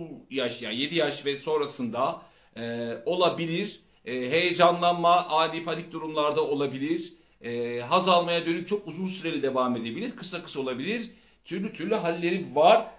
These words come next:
E, sadece el hareketleri demiştiniz. Sadece el hareketleri de kapsamaz stereotipik, e, davranışlar. Ya beden hareketlerini yani ince ve kaba motor, e,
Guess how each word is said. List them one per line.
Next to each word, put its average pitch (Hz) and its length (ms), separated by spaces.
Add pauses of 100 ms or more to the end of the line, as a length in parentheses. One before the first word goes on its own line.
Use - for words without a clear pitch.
(140)
E, 139 300
sadece 202 520
el 196 180
hareketleri 180 540
demiştiniz. 160 380
Sadece 196 400
el 202 100
hareketleri 185 580
de 202 100
kapsamaz 175 580
stereotipik, 170 560 (440)
e, 117 80 (640)
davranışlar. 175 760 (380)
Ya 131 240
beden 196 300
hareketlerini 139 760
yani 147 480
ince 180 360
ve 190 300
kaba 175 260
motor, 160 380 (420)
e, 113 360